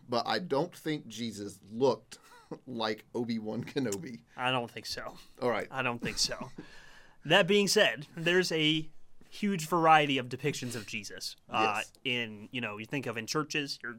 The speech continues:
Speaker 2: pictures or your stained glass windows,
Speaker 1: Mm-hmm.
Speaker 2: uh, in T V, movies, or, like, documentaries, like, you know, The Chosen is a really popular show right now.
Speaker 1: Mm-hmm.
Speaker 2: To some people, that's exactly what Jesus looked like.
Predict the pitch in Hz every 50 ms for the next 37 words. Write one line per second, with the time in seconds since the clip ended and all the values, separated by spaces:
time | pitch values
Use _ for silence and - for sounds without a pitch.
0 | - _ - - 156 151 - - 143 139 139 127 127 117 113 110 107 107 117 131
1 | _ - - - 151 147 139 131 135 135 131 131 - 139 127 131 135 131 127 131
2 | 135 135 - - - - 120 113 110 104 107 117 123 117 113 107 107 110 104 -
3 | 120 120 120 120 - - 165 151 139 135 127 131 131 131 131 131 127 120 131 131
4 | 127 135 131 131 131 127 123 - 131 110 104 107 101 101 - 117 113 107 104 127
5 | 123 123 - 127 117 120 123 123 123 127 127 120 - - 113 98 95 - - -
6 | 131 120 110 98 95 - - - - - - _ _ - 151 135 123 - - 151
7 | 151 139 156 151 143 139 143 - - 139 131 135 135 131 135 135 143 147 135 131
8 | 156 143 135 143 143 135 131 - 160 143 139 135 131 131 131 127 127 123 123 123
9 | 127 117 117 113 110 104 104 - - - - - - 131 120 - 143 143 135 -
10 | 147 139 - 135 139 135 123 135 135 - 131 127 139 135 131 131 143 135 127 120
11 | 127 139 135 127 - 117 - 143 139 131 - 143 135 131 131 131